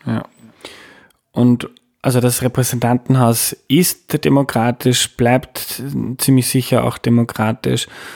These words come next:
und der Senat ist republikanisch und dürfte,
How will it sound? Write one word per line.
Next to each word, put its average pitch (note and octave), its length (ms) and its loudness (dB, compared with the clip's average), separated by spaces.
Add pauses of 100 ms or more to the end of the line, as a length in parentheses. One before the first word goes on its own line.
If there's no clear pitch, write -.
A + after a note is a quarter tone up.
(180)
und C3 180 2
der C3 80 2
Senat A#2+ 420 2
ist C#3+ 340 0
republikanisch C3 1120 0 (420)
und B2+ 300 0 (200)
dürfte, D#3+ 920 4